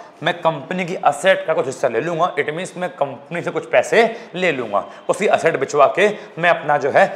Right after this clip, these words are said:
payment ले लूंगा और मैं अपने loss को recover कर लूंगा। याद रखना, the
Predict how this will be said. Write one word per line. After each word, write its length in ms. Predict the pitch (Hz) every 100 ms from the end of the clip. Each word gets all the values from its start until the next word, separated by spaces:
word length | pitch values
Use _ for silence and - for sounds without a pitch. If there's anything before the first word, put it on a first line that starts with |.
| - -
payment 320 | 160 160 131
ले 120 | 123
लूंगा 300 | 143 170 160 185 - -
और 160 | 156 151
मैं 140 | 180
अपने 200 | 208 180
loss 300 | 147 131 120
को 100 | -
recover 480 | 120 113 117 123 190 - - -
कर 160 | 190
लूंगा। 320 | 180 175 175 175 - - _ - -
याद 400 | 92 92 117 165
रखना, 260 | 160 135 165 160 - - -
the 140 | 147